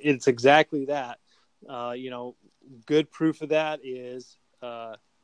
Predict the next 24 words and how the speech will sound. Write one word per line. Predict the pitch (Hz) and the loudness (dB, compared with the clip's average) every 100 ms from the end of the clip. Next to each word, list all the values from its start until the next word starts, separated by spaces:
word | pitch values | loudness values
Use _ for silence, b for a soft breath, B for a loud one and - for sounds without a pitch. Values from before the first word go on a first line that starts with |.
| _ _ _ _ _ _ _ _ _ _ | _ _ _ _ _ _ _ _ _ _
again, | 123 120 123 120 | -10 -6 -4 -4
not, | 117 - - | -6 -8 -12
not | 131 120 - | -8 -8 -10
thr-, | 95 _ _ _ 131 | -20 _ _ _ -16
not | 123 131 127 | -8 -6 -4
trying | - 131 127 | -4 -6 -6
to | |
pull | 117 139 127 | -6 -4 -4
us | 110 | -2
back | 127 127 | -4 -4
into | 123 120 | -8 -10
the | 117 | -12
political | - 131 123 117 117 | -8 -6 -6 -8 -10
realm, | 120 120 123 123 | -10 -10 -10 -8
but, | 120 - _ _ - | -8 -8 _ _ -14
um, | 117 113 110 110 _ _ _ _ _ _ - | -10 -8 -10 -14 _ _ _ _ _ _ -12
you | 143 | -8
know, | 120 117 117 - _ 127 | -6 -4 -6 -10 _ -8
the | 117 | -8
state | 110 - 143 156 | -2 4 4 4
land, | 143 131 135 143 _ | -4 -4 -6 -10 _
part | 135 135 | -2 -2
of | 131 120 | -4 -8
what | 135 131 | -6 -6